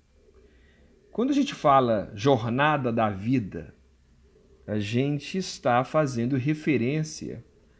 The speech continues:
a toda a nossa existência. E não só a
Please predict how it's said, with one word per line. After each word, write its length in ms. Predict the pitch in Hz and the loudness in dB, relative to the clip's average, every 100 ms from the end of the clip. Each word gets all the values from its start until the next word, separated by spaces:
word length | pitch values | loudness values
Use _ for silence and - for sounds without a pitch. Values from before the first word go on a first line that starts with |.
| _ _ _ _ | _ _ _ _
a 140 | - 110 - _ _ | -14 -14 -16 _ _
toda 460 | 247 269 208 139 131 | 8 8 8 6 6
a 40 | |
nossa 440 | 135 139 139 139 | 6 2 2 -2
existência. 840 | 151 151 180 - 165 135 - - - _ _ _ _ _ _ _ _ - | 0 -2 -6 -6 -4 -4 -8 -16 -20 _ _ _ _ _ _ _ _ -10
E 140 | 101 113 | -2 2
não 160 | 190 | 2
só 540 | 196 - 165 165 196 - | 0 2 4 6 4 2
a 560 | 120 131 127 101 92 | 0 2 2 0 -4